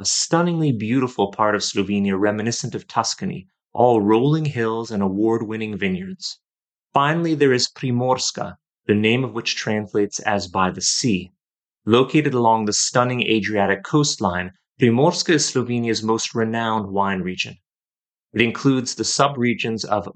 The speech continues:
Goriška Brda, Vipava Valley, and the Karst.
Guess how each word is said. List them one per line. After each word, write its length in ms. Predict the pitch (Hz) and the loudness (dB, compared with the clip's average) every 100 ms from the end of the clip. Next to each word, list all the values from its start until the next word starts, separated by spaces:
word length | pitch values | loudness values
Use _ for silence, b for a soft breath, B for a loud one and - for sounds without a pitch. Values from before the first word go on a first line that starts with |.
| - | 0
Goriška 600 | 101 107 117 - 123 95 | 2 2 0 2 0 2
Brda, 500 | 95 98 110 151 - _ _ _ - | 0 0 -4 -4 -8 _ _ _ -2
Vipava 640 | 98 107 - 123 123 113 | 2 2 4 4 4 2
Valley, 520 | 95 90 87 104 131 - _ | 2 0 0 -4 -10 -14 _
and 140 | - 107 | -4 -2
the 80 | 104 | -2
Karst. 600 | - 104 87 - - | 0 0 0 -4 -10